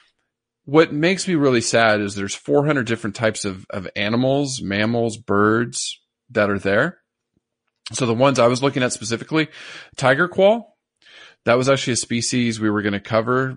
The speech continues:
but in-, instead we're doing this whole thing. Yellow-bellied glider, koalas, green and golden bell frogs, blue mountain water skink, dingoes, kangaroos, bats, and birds.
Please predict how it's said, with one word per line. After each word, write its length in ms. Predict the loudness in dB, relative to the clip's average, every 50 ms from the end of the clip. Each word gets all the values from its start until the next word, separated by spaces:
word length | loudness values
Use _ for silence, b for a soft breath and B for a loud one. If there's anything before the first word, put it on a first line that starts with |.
| -6
but 140 | -6 -6 -6
in-, 100 | -6 -8 -12 _ -12
instead 420 | -10 -8 -6 -4 -2 -2 -2 -2
we're 60 | -4 -6
doing 260 | -6 -4 -4 -4 -4
this 160 | -6 -8 -6
whole 180 | -4 -4 -4 -4
thing. 340 | -4 -4 -4 -4 -4 -6 -10 b b b b b b b b b
Yellow-bellied 640 | b 2 4 4 4 4 4 6 6 6 4 2 0
glider, 480 | 0 2 4 4 4 4 4 4 2 0
koalas, 920 | -2 -4 -2 2 4 6 6 6 6 6 6 6 6 4 4 2 0 -2
green 380 | -4 -2 -2 -2 -2 -2 -2 -2
and 240 | -2 -4 -4 -4 0
golden 340 | 2 4 4 4 2 0
bell 260 | 0 2 4 4 4 2
frogs, 600 | 0 0 4 6 6 8 8 6 4 2 -2 -8
blue 240 | -6 -2 0 0
mountain 320 | 2 2 0 0 0 -2 -2
water 280 | 0 2 2 2 2
skink, 440 | 0 -4 -6 -4 -4 -4 -4 -4 -6
dingoes, 480 | -6 -6 -4 -2 0 2 4 2 2 2
kangaroos, 560 | -2 -4 -4 -2 -2 -2 0 0 0 -2 -4
bats, 380 | -4 -4 -4 -4 -4 -4 -8 -10
and 100 | -10 -4
birds. 540 | 0 2 4 4 6 4 4 2 0 -6